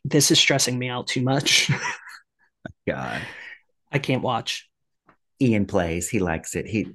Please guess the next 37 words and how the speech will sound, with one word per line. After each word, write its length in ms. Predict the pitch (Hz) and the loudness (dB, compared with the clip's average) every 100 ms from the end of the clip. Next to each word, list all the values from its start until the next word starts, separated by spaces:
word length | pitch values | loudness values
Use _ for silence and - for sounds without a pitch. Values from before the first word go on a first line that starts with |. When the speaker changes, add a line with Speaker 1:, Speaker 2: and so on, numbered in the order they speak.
| _ | _
Speaker 2:
his 240 | 117 107 - | -2 -2 2
first 340 | 113 107 - | 2 2 2
team 180 | 381 392 | 4 6
Speaker 1:
Ugh. 140 | 349 | 6
Speaker 2:
was 140 | - - | 4 0
kind 200 | 104 98 | 0 0
of 80 | |
a 60 | 90 | -2
bum, 380 | 80 90 87 87 | 0 0 0 -2
and 100 | 92 | -2
now 260 | 85 87 | -2 -4
he 300 | 85 92 87 | -4 -4 -4
has 340 | 78 85 85 82 | -4 -2 -4 -2
a 60 | |
new 180 | 87 85 | -2 -4
team, 380 | - 92 82 82 | -4 -4 -4 -4
and 100 | 78 | -4
he's 220 | 90 - | -6 -6
like, 160 | 78 - | -8 -6
"Oh, 120 | 160 156 | -4 0
I," 180 | 156 156 - - - | -2 -4 -14 -14 0
he 80 | 139 | 2
hurt 260 | 131 139 117 | 4 4 4
his 120 | 95 | 2
back, 320 | 104 98 - | 2 2 0
though, 220 | 92 87 | 0 0
like, 240 | 87 82 69 | 0 -4 -2
dodging 440 | 87 90 87 76 | -2 0 -2 -6
something, 520 | - 76 76 82 87 | -4 -4 -4 -6 -2
dipping 420 | 82 120 110 104 | 0 2 4 4
or 80 | 98 | 2
dodging 580 | 90 95 95 90 95 95 | 2 0 0 0 0 0
or 80 | 85 | -2
diving 600 | 82 92 92 92 90 90 | 0 0 0 0 -2 -2
or 80 | 87 | 0
Speaker 1:
Mm-hmm. 140 | 156 | 2
Speaker 2:
whatever. 460 | 90 87 87 87 | 2 0 0 -4